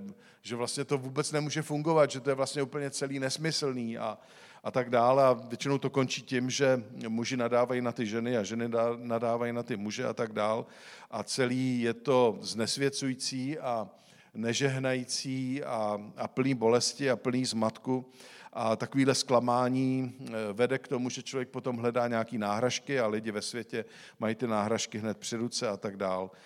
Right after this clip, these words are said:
Eh, jsou přesvědčený, že manželství je taková utopie, že to je vlastně otročina, že to je přežitek, že to prostě nefunguje. A já tady často opakuju takovou jednu věc a myslím si, že to je fakt úplně zásadní.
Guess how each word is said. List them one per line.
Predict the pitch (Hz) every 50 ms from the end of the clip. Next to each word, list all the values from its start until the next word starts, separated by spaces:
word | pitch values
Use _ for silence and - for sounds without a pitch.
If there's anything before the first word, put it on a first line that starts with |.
| - - - - - -
Eh, | 104 101
jsou | 90 - 139 131
přesvědčený, | 131 - 135 123 - - 147 139 - 156 143 147 147 143
že | 123 135 151 143
manželství | 135 135 131 127 117 135 135 131 - - 135 139
je | 127
taková | 120 117 - 127 123 123 120 120 113 110 - - - - -
utopie, | - 139 131 - 165 160 - - 135 120 110 107 101 98
že | 95 113 113 117
to | 113 - 131
je | 120
vlastně | 120 117 110 - 143 143
otročina, | - - - - - 160 165 165 165 - 135 135 117
že | 107 117 107
to | - 139
je | 131
přežitek, | 127 - - - 160 156 139 160 165 147 - 120 110 101 90 - - - - -
že | - 120
to | 113 127
prostě | 117 123 113 - - 127
nefunguje. | 110 110 104 - 113 107 107 101 101 - - - - _ _ _ _ _ _ - - - - - _ _
A | - 107 110 110 107 - -
já | 101 123 123
tady | 120 - 156 151 147
často | - 147 139 - 196 170
opakuju | 143 - 147 143 - 156 156 147
takovou | 147 131 - 160 160 156
jednu | 147 143 147 175 165
věc | 131 123 127 135 131 -
a | - 151 139 127 113 - - - - -
myslím | 127 127 - - 143
si, | 120 -
že | 139 135 131
to | 120
je | 143 139
fakt | 139 - 139 131
úplně | 156 123 117 139 139 139
zásadní. | 123 127 120 117 - - 135 131 123 131 139 143 139